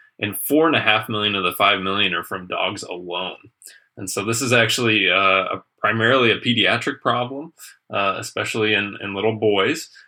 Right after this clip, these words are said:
um, <laughs> who, uh, most often get bit in the head and neck area as, as small children, and then, uh, more often in the arms and the legs as they grow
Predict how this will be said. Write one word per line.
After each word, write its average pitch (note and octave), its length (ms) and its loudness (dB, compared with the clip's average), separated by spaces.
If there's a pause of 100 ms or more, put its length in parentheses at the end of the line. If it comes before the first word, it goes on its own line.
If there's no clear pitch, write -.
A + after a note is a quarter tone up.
(140)
um, G#2 440 4
<laughs> G2+ 200 -4
who, A#2 440 2
uh, G#2+ 580 4
most A2+ 340 -2
often A#2+ 360 -2
get G#2 200 -2
bit A2 220 2
in G#2+ 80 -2
the F#2+ 100 0
head G2+ 180 0
and F#2 100 -8
neck A2 200 2
area C3+ 520 2
as, F#2+ 320 -4
as G2 480 -8
small A2+ 420 2
children, B2+ 560 0
and G2 320 -4
then, G2 320 0
uh, F#2+ 300 0
more F#2+ 280 -2
often F#2+ 220 -4
in F#2 100 -2
the F2+ 120 0
arms F2+ 280 -2
and F2+ 120 -6
the F2 60 -6
legs F#2+ 420 2
as F2+ 100 -6
they E2 140 -6
grow D#2 260 -6